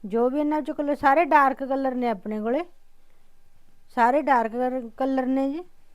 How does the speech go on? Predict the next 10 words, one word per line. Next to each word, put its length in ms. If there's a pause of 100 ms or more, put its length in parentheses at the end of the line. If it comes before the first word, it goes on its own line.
(920)
ਜੋ 200
ਵੀ 120
ਕਲਰ 280
ਪਸੰਦ 420
ਆ 20
ਤੁਸੀਂ 160
ਸਿਲੈਕਟ 360
ਕਰ 240
ਸਕਦੇ 400
ਹੋਗੇ। 240